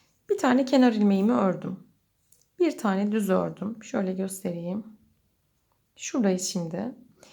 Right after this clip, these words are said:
Burada bir tanesini örmüyorum. Sıradaki düzün. Diğerini örüyorum. Ördükten sonra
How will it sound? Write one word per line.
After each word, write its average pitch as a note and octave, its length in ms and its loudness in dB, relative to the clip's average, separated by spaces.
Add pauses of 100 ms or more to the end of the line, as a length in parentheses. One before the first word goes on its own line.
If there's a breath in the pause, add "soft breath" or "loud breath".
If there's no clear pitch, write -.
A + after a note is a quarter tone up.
(260 soft breath)
Burada G#4 200 2
bir G4 80 0
tanesini F#4+ 440 0
örmüyorum. B3+ 680 2
Sıradaki F#3+ 500 -4
düzün. F3+ 600 -8 (460 soft breath)
Diğerini A3 340 4
örüyorum. C#4 640 0 (800 soft breath)
Ördükten E4 560 2
sonra G3+ 840 0